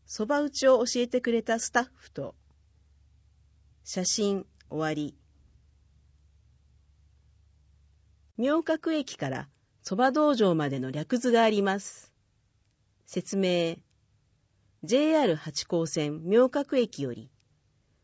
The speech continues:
ときがわと平行に走る大通りを駅を背に左へ進むと、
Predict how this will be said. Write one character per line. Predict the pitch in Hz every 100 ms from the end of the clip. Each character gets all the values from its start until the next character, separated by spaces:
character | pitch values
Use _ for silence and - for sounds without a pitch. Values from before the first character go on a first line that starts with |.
| _
と | 170
き | - 226
が | 240
わ | 240
と | 240 220
平 | 233 269
行 | 285 269
に | 262
走 | 247 233 254
る | 165
大 | 175 214 226
通 | 220 180
り | 131
を | 127 -
駅 | 277 - 277
を | 175
背 | 143 160
に | 135
左 | - 156 202 208
へ | 220
進 | 208 - 190
む | 180
と、 | -